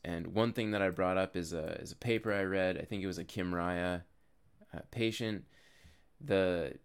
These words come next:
researchers accidentally gene edited an abnormal cell,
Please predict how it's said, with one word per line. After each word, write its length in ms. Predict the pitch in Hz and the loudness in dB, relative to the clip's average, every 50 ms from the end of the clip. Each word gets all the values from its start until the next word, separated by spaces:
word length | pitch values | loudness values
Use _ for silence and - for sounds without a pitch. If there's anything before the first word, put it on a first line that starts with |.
| _ _ - - - | _ _ -20 -16 -8
researchers 680 | - 98 101 110 110 107 - 117 107 101 - 104 92 - | -2 0 2 2 2 2 2 2 2 2 0 -2 -2 -2
accidentally 640 | - 92 101 101 - 98 92 98 95 90 95 92 90 | -2 -4 -4 -4 -4 -2 0 0 0 0 0 -2 -2
gene 300 | 82 - 95 95 92 85 | -4 -4 -4 -2 -2 -2
edited 460 | 71 90 87 87 85 92 90 90 82 | -2 -2 -2 -2 0 0 0 0 0
an 160 | - 71 87 | -2 -4 -4
abnormal 540 | - 67 90 92 87 - 98 92 90 85 82 | -2 -2 -2 -4 -2 -2 -2 -2 -2 -2 -4
cell, 480 | - - - 90 87 90 92 92 92 | -2 0 4 4 6 6 4 4 0